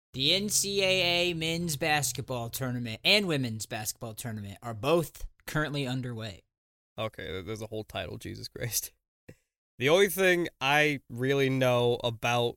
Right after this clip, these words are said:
Speaker 2: the college basketball tournament is that everyone do be doing brackets for
Speaker 1: Hell
Speaker 2: everything.
Speaker 1: yeah, and guess who's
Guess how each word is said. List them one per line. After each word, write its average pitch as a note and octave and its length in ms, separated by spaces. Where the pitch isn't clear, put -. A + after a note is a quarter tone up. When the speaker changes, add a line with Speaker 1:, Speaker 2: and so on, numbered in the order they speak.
Speaker 2:
the A#2+ 220
college A#2 540
basketball A2 500
tournament G#2 560
is G#2 200
that G#2 180
everyone A#2+ 720
do C#3+ 240
be D#3 120
doing C3 420
brackets - 840
for A2+ 320
Speaker 1:
Hell C#3+ 300
Speaker 2:
everything. A#2+ 480
Speaker 1:
yeah, B2+ 400
and B2+ 140
guess D3+ 220
who's D3 360